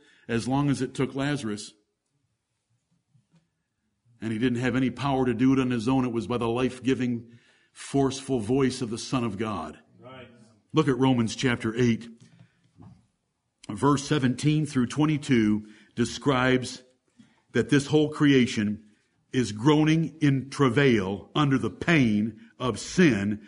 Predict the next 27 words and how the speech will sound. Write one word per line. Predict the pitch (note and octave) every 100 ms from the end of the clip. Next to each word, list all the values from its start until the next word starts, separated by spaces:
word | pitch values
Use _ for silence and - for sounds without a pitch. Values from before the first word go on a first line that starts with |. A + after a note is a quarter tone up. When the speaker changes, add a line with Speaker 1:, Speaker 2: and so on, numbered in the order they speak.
| - -
Speaker 1:
which | C3+ C3
brought | G2 B2+ A#2+ G#2+ G2
death | D#3 B2+ F2 - - _
upon | C3 B2+ C3 A2
it. | F2 - _ _ _ _ _ _ _ _ _ _ _ -
But | B2+
it's | C#3+ C#3+
gonna | D#3
be | C3 C3
delivered. | B2 A#2+ A2 E2 - _ _ _ _ _ _ _ _ _ _ _
And | A2+
I | A#2+
have | A#2 G#2
preached | - D3 C#3
on | C#3+ B2+
it | A2
before, | A2+ - B2 G#2+
so | - A#2
I'm | A2+
not | B2 B2
gonna | B2+ A#2
go | B2
through | A#2+ C#3
those | B2+ A#2+
verses | G2 B2 A2+ A#2 G2+
right | A#2 A#2
now. | A2+ G2+ F#2